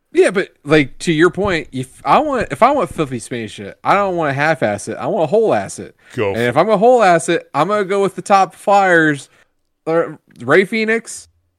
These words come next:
Speaker 1: Pac, Dante Martin. Like, li-, give me some of
Speaker 2: Let's
Speaker 1: that.
Speaker 2: go.
Speaker 1: Give me some of the flyers.
Speaker 2: Let's go, right? Let's just, let's just, you know, overload that shit.
Speaker 1: Please and thank you.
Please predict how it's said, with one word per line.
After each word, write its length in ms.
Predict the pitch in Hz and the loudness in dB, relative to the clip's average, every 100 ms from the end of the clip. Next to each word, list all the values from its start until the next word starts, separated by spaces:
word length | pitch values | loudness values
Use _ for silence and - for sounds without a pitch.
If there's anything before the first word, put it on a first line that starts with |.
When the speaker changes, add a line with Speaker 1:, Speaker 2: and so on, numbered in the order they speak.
| - _ _ _ _ | -20 _ _ _ _
Speaker 1:
Pac, 560 | - 202 208 208 - - _ _ _ _ _ _ _ _ _ _ _ | 2 4 4 2 -6 -20 _ _ _ _ _ _ _ _ _ _ _
Dante 580 | 123 135 180 208 240 208 | -4 0 2 2 2 2
Martin. 580 | 202 208 220 208 220 208 _ _ _ _ | 4 2 2 0 -10 -10 _ _ _ _
Like, 400 | 160 160 147 - | 0 0 0 -4
li-, 240 | - 165 208 160 | -6 -4 -4 -6
give 180 | 139 208 | -6 -4
me 140 | 226 | -4
some 240 | 220 233 214 | -4 -4 -2
of 80 | 202 | 0
Speaker 2:
Let's 100 | 202 | 0
Speaker 1:
that. 0 | |
Speaker 2:
go. 140 | 175 165 | 2 2
Speaker 1:
Give 160 | 180 | 0
me 160 | 208 214 | -2 -6
some 240 | - 202 | -4 -4
of 100 | 196 | -4
the 80 | 190 | -6
flyers. 680 | 175 190 175 143 107 92 - | -4 0 2 2 0 -8 -8
Speaker 2:
Let's 240 | 120 156 - | -4 -4 -4
go, 380 | 143 101 - _ | -6 -6 -10 _
right? 400 | 107 104 107 123 98 110 | -10 -4 -4 -4 -10 _
Let's 220 | 113 117 | -12 -12
just, 180 | 139 110 | -12 -12
let's 180 | 123 117 | -12 -12
just, 240 | 120 107 | -14 -14
you 140 | 113 110 | -10 -8
know, 280 | 104 101 - - | -6 -8 -10 -4
overload 600 | 139 127 113 107 107 101 | -2 -2 -4 -4 -6 -6
that 260 | 98 92 | -10 -10
shit. 320 | - - 80 76 _ _ _ _ _ _ _ _ _ _ _ _ _ _ _ _ _ _ _ _ _ | -16 -20 -20 _ _ _ _ _ _ _ _ _ _ _ _ _ _ _ _ _ _ _ _ _ _
Speaker 1:
Please 220 | 156 165 | -8 -6
and 100 | 156 | -6
thank 260 | 139 113 - | -8 -8 -12
you. 180 | - | -20